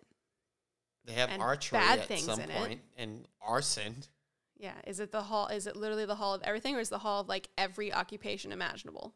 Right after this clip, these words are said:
Speaker 1: No, or only the good stuff. Is there cannibalism is in there?
Speaker 2: <laughs>
Speaker 1: Like, is, did Jeffrey Dahmer go in there and be like, "Hey, this is what I wanna do"?
Speaker 2: <laughs> Oh no. Yep. That's
Speaker 1: I'm dark.
Speaker 2: Yeah, this is,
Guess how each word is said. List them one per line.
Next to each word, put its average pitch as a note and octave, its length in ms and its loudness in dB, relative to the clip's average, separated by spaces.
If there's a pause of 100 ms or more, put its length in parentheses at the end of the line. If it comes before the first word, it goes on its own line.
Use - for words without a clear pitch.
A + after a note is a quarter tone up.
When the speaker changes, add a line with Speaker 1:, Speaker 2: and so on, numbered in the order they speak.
Speaker 1:
No, C#3 160 -2
or B2+ 140 4
only A#2 160 2
the A2 80 -2
good A#2+ 160 0
stuff. - 480 -6
Is A#2+ 120 -4
there A3 100 4
cannibalism A#2+ 640 2
is D3 160 2 (160)
in D#3+ 100 0
there? F#3 220 2
Speaker 2:
<laughs> - 40 4 (680)
Speaker 1:
Like, B2 140 2
is, A#2+ 180 0
did A2+ 400 -6
Jeffrey B2 360 2
Dahmer A2+ 380 2
go A#2+ 160 8
in B2+ 80 4
there C3 220 6
and D3 100 0
be C3+ 60 4
like, A#2+ 160 4
"Hey, F3+ 160 6
this D3 240 4
is D3 80 0
what D3+ 120 6
I D3+ 60 8
wanna D#3+ 180 4
do"? G3+ 140 4
Speaker 2:
<laughs> - 1160 10 (120)
Oh A#3 340 0
no. G#3 420 -4 (960)
Yep. E3+ 220 -2 (1080)
That's - 340 -6 (220)
Speaker 1:
I'm C3+ 140 -2
dark. F#2+ 400 2 (200)
Speaker 2:
Yeah, A3+ 320 0
this G#3+ 220 -6
is, G#3 340 -8